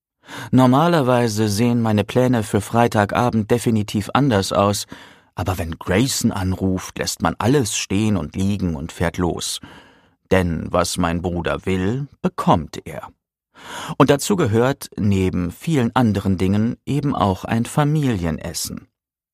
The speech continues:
Als Vorspeise bekommen wir mit Sicherheit eine Predigt darüber serviert, wie viel Grayson und Addison für Familie und Firma getan haben. Und zum Hauptgang gibt es dann ein dreistündiges Referat zu dem Thema, was für ein Totalversager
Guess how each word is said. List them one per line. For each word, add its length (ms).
Als 220
Vorspeise 760
bekommen 440
wir 60
mit 180
Sicherheit 460
eine 160
Predigt 520
darüber 280
serviert, 500
wie 100
viel 560
Grayson 640
und 160
Addison 500
für 260
Familie 680
und 180
Firma 500
getan 600
haben. 340
Und 160
zum 260
Hauptgang 500
gibt 200
es 120
dann 160
ein 160
dreistündiges 960
Referat 540
zu 140
dem 220
Thema, 500
was 160
für 200
ein 160
Totalversager 960